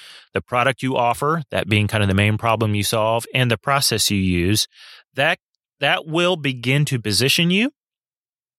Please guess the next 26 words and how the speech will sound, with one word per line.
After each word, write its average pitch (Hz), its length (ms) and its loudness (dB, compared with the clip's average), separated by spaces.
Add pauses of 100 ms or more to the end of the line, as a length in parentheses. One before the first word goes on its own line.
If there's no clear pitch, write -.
(680)
But 120 160 -2
as 123 180 0
this 180 220 -2
consultant 123 540 -2
is 98 140 2
observing, 104 600 -2
that 143 160 -2
can 226 140 -2
still 143 540 0
leave 143 300 0
you 113 300 0 (500)
maybe 139 460 0 (180)
not 131 320 0
in 113 220 0 (140)
an 110 220 0
ocean 151 340 0
of 147 160 0
other 151 200 0
consultants, 151 640 -2
but 107 300 -2 (120)
like 101 360 -2 (240)
a 120 80 -6
large 123 480 -2
bay 117 380 0 (260)
<laughs> - 260 -16
at, 104 220 0